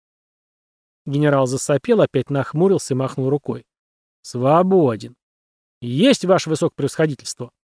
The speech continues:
Следующим у меня на очереди был генерал Орлов, которого мне через некоторое время удалось отвести от стола в сторону и поздравить с успехами подразделения.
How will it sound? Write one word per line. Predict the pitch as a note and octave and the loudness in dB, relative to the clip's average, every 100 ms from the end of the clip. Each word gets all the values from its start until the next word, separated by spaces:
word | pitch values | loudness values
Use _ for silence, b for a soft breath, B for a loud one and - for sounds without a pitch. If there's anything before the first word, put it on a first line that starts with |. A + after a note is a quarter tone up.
| _ _ _ _ _ _ _ _ _ _ | _ _ _ _ _ _ _ _ _ _
Следующим | - D3+ D3+ C#3+ - C#3 | -10 -2 0 -2 -2 -2
у | |
меня | C#3+ C#3+ | 0 0
на | C#3+ | 0
очереди | D3 F3 - C3 B2+ | 0 0 -2 -6 -2
был | C#3 C3+ | -2 -2
генерал | C3+ C#3+ C#3+ C#3 | -2 0 2 4
Орлов, | E3 G#3 - - | 2 2 0 0
которого | C#3 - C#3+ C#3 C3+ | -4 0 2 2 2
мне | C#3+ F#3 | 0 -2
через | - C3+ B2+ | -2 -4 -2
некоторое | C#3+ - C3+ | -4 -2 -2
время | C3+ E3 D3 | 0 0 0
удалось | C#3 C#3+ - | 2 2 0
отвести | - C#3 C#3 - | -6 -6 -4 -2
от | C3 | -2
стола | - D#3 D3 | -2 -2 0
в | C3 | -2
сторону | - F3 G3+ D3 - _ _ _ | -2 -2 0 -2 -6 _ _ _
и | B3 | -4
поздравить | - D3+ B2 D#3 G3 - | 0 0 2 2 2 0
с | |
успехами | D3 - C#3 - C#3+ | -8 -4 -4 -2 -2
подразделения. | - C3 B2+ A#2+ D#3 B2+ G#2+ A#2+ | -2 -2 -2 -2 0 -2 -4 -10